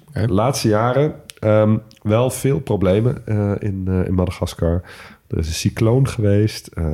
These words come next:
Speaker 2: een droogte waardoor een enorme hongersnood tot stand kwam.
Speaker 1: Ja, covid.
Speaker 2: Ja, covid kwam er zo op, maar eerst nog een scheepsramp waarbij de helikopter die naar overlevenden zocht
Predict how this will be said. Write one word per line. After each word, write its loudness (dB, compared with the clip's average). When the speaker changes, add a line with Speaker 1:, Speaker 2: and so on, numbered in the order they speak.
Speaker 2:
een -6
droogte -2
waardoor -2
een -4
enorme -4
hongersnood -4
tot -12
stand -2
kwam. -2
Speaker 1:
Ja, -8
covid. 0
Speaker 2:
Ja, 0
covid 2
kwam 2
er 4
zo 4
op, 2
maar 0
eerst 2
nog 0
een 4
scheepsramp 0
waarbij 2
de -2
helikopter 0
die 2
naar 0
overlevenden 2
zocht -2